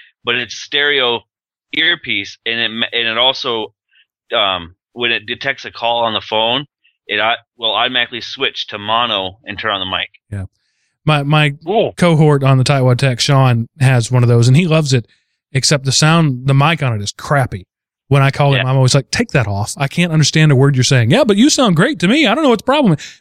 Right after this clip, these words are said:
Speaker 2: Problem is the mic is at the back of your head, and it costs
Speaker 1: Yep.
Speaker 2: three cents. "No, take that off. I'm not talking to you while you wear that."
Speaker 1: <laughs> I didn't say I
Speaker 3: Three cents.
Speaker 1: use it for the phone part. I just said it has
Speaker 2: <laughs>
Speaker 1: the ability
Speaker 2: Yeah.
Speaker 1: to. That, you know, for, for being Bluetooth, which kinda kills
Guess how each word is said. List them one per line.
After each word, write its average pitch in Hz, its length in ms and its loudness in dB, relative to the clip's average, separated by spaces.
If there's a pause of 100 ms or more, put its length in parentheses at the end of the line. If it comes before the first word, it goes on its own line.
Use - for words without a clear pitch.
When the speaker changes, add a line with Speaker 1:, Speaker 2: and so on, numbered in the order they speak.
Speaker 2:
Problem 254 260 2
is 190 80 4
the 165 100 2
mic 175 280 2
is 185 100 2
at 165 80 0
the 156 60 2
back 185 400 -4
of 208 40 0
your 175 180 4
head, 135 440 4 (340)
and 170 140 2
it 165 100 -8
costs 214 320 0
Speaker 1:
Yep. - 60 -16
Speaker 2:
three 208 160 4
cents. - 600 -2 (360)
"No, 185 220 2
take 208 240 -2
that 202 160 2
off. 170 160 2
I'm 160 100 4
not 175 200 2
talking 180 320 2
to 135 80 4
you 120 120 4
while 123 160 4
you 131 120 6
wear 135 160 4
that." 90 320 -12 (640)
Speaker 1:
<laughs> - 0 - (1080)
I 123 140 0
didn't 156 200 -6
say 165 100 -4
I 151 60 0
Speaker 3:
Three 131 40 -2
cents. 120 100 -2
Speaker 1:
use 160 160 -4
it 143 80 -6
for 127 100 -8
the 113 60 -6
phone 151 380 -4
part. 101 220 -4
I 107 80 -2
just 139 200 -4
said 123 120 -6
it 104 100 -2
has 127 240 -4
Speaker 2:
<laughs> 110 60 -16
Speaker 1:
the 107 80 -16
ability 123 480 -2
Speaker 2:
Yeah. 98 100 -10
Speaker 1:
to. 95 240 -6 (440)
That, 156 160 -2 (140)
you 160 120 -4
know, 143 160 -2
for, 131 320 -4 (260)
for 151 100 -4
being 160 320 -6
Bluetooth, 123 760 -8
which 104 320 -12
kinda 127 240 -6
kills 123 720 -8